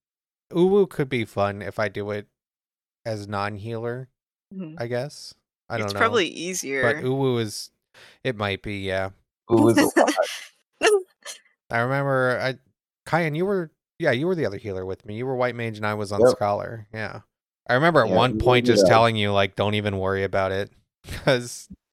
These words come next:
Speaker 1: the Scholar healing was just better with the shields in a lot
Speaker 3: Yeah.
Speaker 1: of the situations. So I remember just telling you at one point, like, "Screw it, White Mage damage,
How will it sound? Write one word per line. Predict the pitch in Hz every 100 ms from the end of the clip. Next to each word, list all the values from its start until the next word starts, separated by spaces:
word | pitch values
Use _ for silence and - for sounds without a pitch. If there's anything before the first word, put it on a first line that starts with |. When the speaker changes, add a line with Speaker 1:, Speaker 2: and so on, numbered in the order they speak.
| _ _ _ -
Speaker 1:
the | 131
Scholar | - 127 127 135
healing | 117 123 127
was | 127 107
just | 117 - 107
better | 127 104 113 127
with | 123 107
the | 110
shields | - 110 110 147 175 - - _ _ _ -
in | 127
a | 120
lot | 113 113
Speaker 3:
Yeah. | -
Speaker 1:
of | 113
the | 113
situations. | - 123 - 104 101 110 147 147 175 - _ _ _ _ _ _ -
So | 110
I |
remember | 117 139 127 113
just | 104 101 -
telling | 104 107
you | 107 95
at |
one | 98 95
point, | 110 98
like, | 98 98
"Screw | - - 107 104
it, | 104
White | 104 117
Mage | 117 104 90
damage, | 98 101 95 -